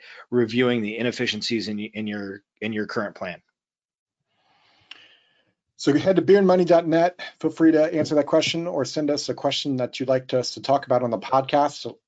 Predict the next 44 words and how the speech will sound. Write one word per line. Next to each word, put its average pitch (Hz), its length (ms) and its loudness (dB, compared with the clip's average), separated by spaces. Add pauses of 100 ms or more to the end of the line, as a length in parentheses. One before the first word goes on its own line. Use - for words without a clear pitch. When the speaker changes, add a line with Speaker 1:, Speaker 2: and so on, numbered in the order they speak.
(200)
Speaker 2:
we, 117 400 -8
we 123 140 0
do 123 300 2
get 127 440 2
actually 123 360 -2
people 123 260 -2
that 123 120 -2
respond 117 360 -2
to 135 80 2
us, 139 140 -4
and 107 380 -8
that's, - 320 -12
some 117 240 -4
of 127 60 -2
these 131 440 -2
episodes 135 420 2
are 135 60 2
because 135 320 0
of 110 100 -6
that. 101 260 -4
So 110 220 -4
thank 131 280 -2
you 131 60 -4
for 123 140 -8
that. 123 420 0 (680)
Um, 117 460 0 (800)
if 196 240 4
you're 208 120 2
enjoying 165 320 4
this 139 100 2
podcast, 131 640 2
please 175 300 -8
feel 151 100 -4
free 139 220 -4
to 120 60 -4
share 135 200 -2
it - 60 -8
with 127 120 -10
your 117 100 -10
friends. 131 760 -2
Um, 110 480 -6
leave 127 300 0
a 127 40 4
review, 123 840 2